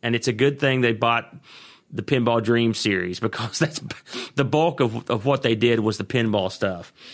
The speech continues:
Uh, they did, they did, uh, Pinball Dr-, they did the entire pinball f-, series, uh, on the, uh, on the Amiga and on the, uh, on the consoles and on the, uh, C D thirty-two. Uh,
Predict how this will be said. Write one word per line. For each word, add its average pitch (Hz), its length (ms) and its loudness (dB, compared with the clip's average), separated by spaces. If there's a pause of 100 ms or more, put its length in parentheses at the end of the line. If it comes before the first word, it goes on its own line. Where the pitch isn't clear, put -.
(400)
Uh, 107 440 2
they 123 160 0
did, 123 360 0
they 131 140 0
did, 120 300 0
uh, 110 180 -2
Pinball 120 400 2
Dr-, 123 120 2
they 135 100 4
did 147 140 4
the 135 60 2
entire 131 340 0
pinball 127 400 2 (140)
f-, - 80 -8
series, 123 540 2 (440)
uh, 101 200 0
on 110 160 2
the, 104 320 0
uh, 98 180 -4 (280)
on 107 140 -6
the 104 60 -2
Amiga 110 540 0 (180)
and 107 180 -4
on 101 120 -4
the, 95 280 -6
uh, 92 140 -8 (580)
on 117 140 -4
the - 60 -4
consoles 110 720 0 (100)
and 104 140 -2
on 104 120 0
the, 98 200 -2 (240)
uh, 98 120 -4
C - 180 0
D 107 100 0
thirty-two. 98 680 -2 (760)
Uh, 113 340 2